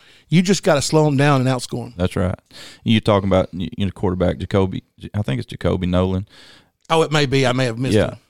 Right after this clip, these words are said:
Speaker 2: So he, he's thrown for nineteen hundred yards this season. This is what's really impressive.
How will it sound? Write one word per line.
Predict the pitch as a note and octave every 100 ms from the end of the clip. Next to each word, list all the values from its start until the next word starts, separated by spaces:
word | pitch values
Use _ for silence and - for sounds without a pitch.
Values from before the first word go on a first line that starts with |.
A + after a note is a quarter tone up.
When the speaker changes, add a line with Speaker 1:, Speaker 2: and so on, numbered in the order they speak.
| _
Speaker 2:
So | - F#2+
he, | G#2+ D#3 - -
he's | B2 C#3
thrown | A#2+ A#2
for | - F2+
nineteen | F#2 G#2+ - G#2+
hundred | G#2 G#2+ F#2
yards | F#2+ G2+
this | G2 -
season. | A2 G2+ F#2+ A#2
This | A#2 B2
is | F#2+ F#2
what's | F#2 G2
really | G2 F2
impressive. | - F#2 F#2 -